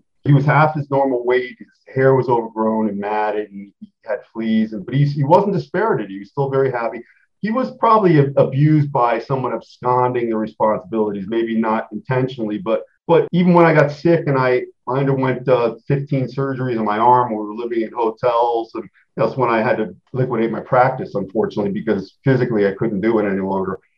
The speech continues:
So he was with me all the time, every-, everywhere I went. And, um, you know, you, you never lose that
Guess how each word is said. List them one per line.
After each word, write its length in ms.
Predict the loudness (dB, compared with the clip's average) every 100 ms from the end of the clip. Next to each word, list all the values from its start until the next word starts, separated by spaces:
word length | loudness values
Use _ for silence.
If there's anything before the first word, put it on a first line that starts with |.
| _ -6
So 260 | 2 4 4
he 180 | 2 4
was 120 | 6
with 200 | 6 6
me 100 | 4
all 360 | 4 8 8 6
the 100 | 2
time, 220 | -2 -2
every-, 280 | -6 -10 -10 -2
everywhere 360 | 0 4 4
I 40 | 2
went. 240 | -2 -2 _
And, 300 | -8 -6 -2
um, 600 | 0 0 -2 -8 -12 -14 -18 -8 -4
you 80 |
know, 260 | 2 2 2 -4
you, 180 | -10 0
you 80 | 4
never 260 | 4 4
lose 320 | 4 4 2 0
that 180 | 0